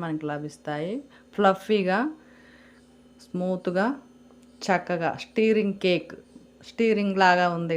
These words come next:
కదా మన కేకు. అయితే ఈ జొన్న కేకు హెల్తీగా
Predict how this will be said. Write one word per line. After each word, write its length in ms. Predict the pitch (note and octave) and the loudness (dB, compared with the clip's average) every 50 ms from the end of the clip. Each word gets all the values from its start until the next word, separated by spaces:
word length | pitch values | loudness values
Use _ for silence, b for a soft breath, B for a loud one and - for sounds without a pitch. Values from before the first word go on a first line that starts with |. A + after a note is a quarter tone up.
| D#3+ D#3+ | 0 0
కదా 160 | D#3 F3 F#3+ G3+ F#3+ | 0 0 0 0 -2
మన 100 | F3+ E3+ D#3+ - F3+ | -2 -4 -6 -4 -4
కేకు. 340 | F3 E3+ E3 - - A#3 D4 - - B B B B B B B B D#3+ | -4 -4 -4 -4 -4 -2 -2 -4 -6 B B B B B B B B 2
అయితే 220 | F3+ F#3+ F#3+ - A#3+ A#3+ | 2 2 4 2 2 2
ఈ 80 | A3+ A3+ G3+ F3 E3 | 2 2 -2 0 2
జొన్న 240 | G3+ F#3+ G3 G#3+ A3+ A3 A3+ | 2 2 4 2 0 2 4
కేకు 320 | A#3 G#3+ G#3 G#3 G#3+ A#3 B3 A3+ | 6 6 6 4 4 2 2 4
హెల్తీగా 540 | A3 G3+ G3 G3 G3+ F#3 G3+ G#3 G#3+ G3+ G#3 | 6 6 4 4 2 2 0 2 2 4 4